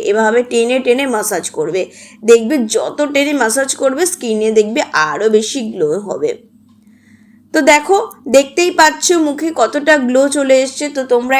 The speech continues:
এটা গলায় যেখানে যেখানে ধরো কুঁচকে গিয়েছে, সেই চামড়াগুলো কিন্তু আবার নতুন করে ঠিক হয়ে যাবে। তোমরা হাতেও কিন্তু মাখতে পারো, হাতের স্কিন দেখবে অনেকের কুঁচকে যায়,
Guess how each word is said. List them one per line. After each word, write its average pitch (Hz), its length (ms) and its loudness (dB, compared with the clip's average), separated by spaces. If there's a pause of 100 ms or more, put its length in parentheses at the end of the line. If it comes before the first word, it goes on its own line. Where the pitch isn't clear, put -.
এটা 262 200 4 (440)
গলায় 220 480 4
যেখানে 233 340 -2
যেখানে 233 320 0
ধরো 226 220 0
কুঁচকে 247 340 -4 (100)
গিয়েছে, 226 380 2 (440)
সেই 294 160 0 (100)
চামড়াগুলো 240 500 2 (100)
কিন্তু 254 200 -4 (240)
আবার 208 220 2 (120)
নতুন 226 260 -4
করে 262 140 -2 (120)
ঠিক 208 140 -8 (100)
হয়ে 185 200 2
যাবে। 185 180 -4 (300)
তোমরা 240 220 4 (100)
হাতেও 233 400 2 (120)
কিন্তু 226 200 -4 (120)
মাখতে 196 340 -2
পারো, 233 160 2 (100)
হাতের 208 320 0
স্কিন 233 200 -2 (100)
দেখবে 220 240 2 (100)
অনেকের 208 360 0
কুঁচকে 226 340 -2 (100)
যায়, 247 140 2